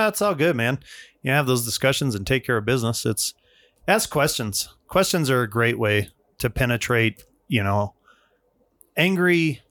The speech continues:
angry, emotional discussions can be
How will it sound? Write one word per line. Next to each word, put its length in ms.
angry, 360
emotional 880
discussions 760
can 180
be 320